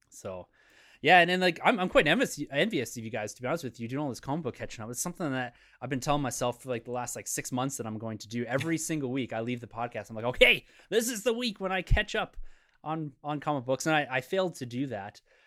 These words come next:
But I, I was out on a, a little bit of a hunt. I don't get a lot of plastic these days just because it's just not around. And so I, I found myself <laughs> over the last couple of weeks dipping back into collecting v-,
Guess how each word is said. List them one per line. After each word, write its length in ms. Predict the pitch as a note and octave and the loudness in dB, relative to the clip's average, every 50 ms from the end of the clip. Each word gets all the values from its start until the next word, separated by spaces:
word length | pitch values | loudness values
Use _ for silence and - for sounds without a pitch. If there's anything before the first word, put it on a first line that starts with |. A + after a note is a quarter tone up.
| _ _ _ - | _ _ _ 2
But 200 | C3 C3 C3 - | 2 2 2 2
I, 360 | B2 A#2+ A#2+ B2 A#2+ B2 B2 - - | 0 -2 0 0 0 -2 -4 -2 0
I 160 | C3 C#3 C3 C3 | 0 2 2 0
was 320 | C3+ E3 A#3 D4 D#4 - | 2 4 4 4 4 4
out 200 | - A3+ G#3+ G3 | 4 4 4 4
on 400 | D3+ D#3 D#3+ D#3+ D#3+ D#3+ D#3+ D3+ - | 2 2 2 2 2 2 0 -2 -4
a, 260 | C3+ C3+ C#3 C3+ B2+ | -2 -2 0 0 0
a 40 | C3+ | 0
little 220 | C#3 C#3 D#3 D3+ | 2 2 2 0
bit 80 | C#3 C#3 | 0 0
of 60 | A#2+ | -2
a 60 | B2 | -2
hunt. 480 | A2+ - - C#3+ C3 B2 A#2 - - - - _ _ _ _ _ _ - | -4 -4 -2 -2 0 0 -2 -4 -8 -14 -16 _ _ _ _ _ _ -4
I 40 | - | 0
don't 260 | D3 F#3+ F#3+ F3 D3 - _ _ _ _ _ _ _ _ _ _ - C3 | 2 2 2 0 -4 -8 _ _ _ _ _ _ _ _ _ _ -12 -4
get 160 | - D#3 D#3+ | -2 0 2
a 80 | D3+ B2+ | 2 2
lot 220 | B2 C3+ D3 D#3 | 4 4 4 4
of 60 | C#3 | 2
plastic 440 | - - C3+ C3+ C#3 - - C3+ - | 2 0 0 2 2 2 0 -2 -4
these 160 | - A#2+ A#2 | -4 -6 -4
days 200 | - B2 A#2+ A#2+ | -4 -2 -4 -2
just 220 | A#2 - B2+ - - | -4 -4 -6 -6 -8
because 540 | B2 - - B2 A#2+ A#2+ A#2+ A2+ G#2+ - - | -10 -8 -6 -4 -2 -2 -2 -4 -6 -10 -10
it's 180 | - A#2 - - | -10 -8 -8 -6
just 160 | B2 A#2 - | -6 -6 -4
not 180 | C3+ B2+ A#2+ A2 | -2 -2 -2 -2
around. 480 | G#2 G#2+ B2 C#3+ C3+ B2 A#2 A2 A2 - - _ _ _ _ _ _ | -2 0 2 2 2 2 0 -4 -8 -10 -16 _ _ _ _ _ _
And 100 | - B2+ B2 | -10 -6 0
so 280 | - D3+ C#3+ C#3+ C#3 | 2 4 4 4 4
I, 260 | C3 B2 C3+ C#3 D3 C#3 C3+ | 2 2 0 0 0 0 -2
I 60 | C3+ | -2
found 240 | - - A3 B3+ B3+ | 2 2 2 4 4
myself 520 | A#3+ A#3 - - - F3+ F3 E3+ - - | 2 0 0 2 2 4 4 2 0 -4
<laughs> 0 | E3 | -6
over 200 | D3 C3 D3+ D#3 | -6 -4 -4 -2
the 80 | C#3+ | 0
last 260 | C#3+ C#3 D3 D3+ - - | 2 4 4 2 2 -2
couple 260 | - D3 - - C3 | -4 -4 -2 -2 -4
of 60 | B2 | -2
weeks 240 | B2+ C3 B2 - - | -2 -4 -4 -4 -4
dipping 300 | - D3 C#3 D3+ C#3 B2+ | -4 -2 -2 -2 -2 0
back 300 | A#2+ A#2+ B2 C3 - - | 2 2 2 0 0 -2
into 640 | C3 B2 B2 A#2+ A#2+ - - C3 B2+ B2+ B2 A#2 - - - - _ _ - | -4 -2 -2 -4 -6 -4 -4 -2 0 0 -2 -4 -6 -12 -20 -20 _ _ -4
collecting 440 | - - C#3+ C#3+ - D#3 D3 C#3 B2 | 0 2 2 2 2 -2 -2 -2 -4
v-, 80 | A2+ | -6